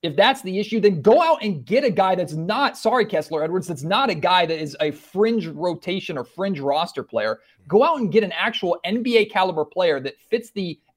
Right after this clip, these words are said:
athletic and physical attributes that you need to play halfway decent perimeter defense.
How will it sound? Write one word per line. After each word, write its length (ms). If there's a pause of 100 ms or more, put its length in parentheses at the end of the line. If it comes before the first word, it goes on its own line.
athletic 640
and 140
physical 580
attributes 540
that 140
you 100
need 260
to 80
play 280
halfway 500
decent 380
perimeter 340
defense. 520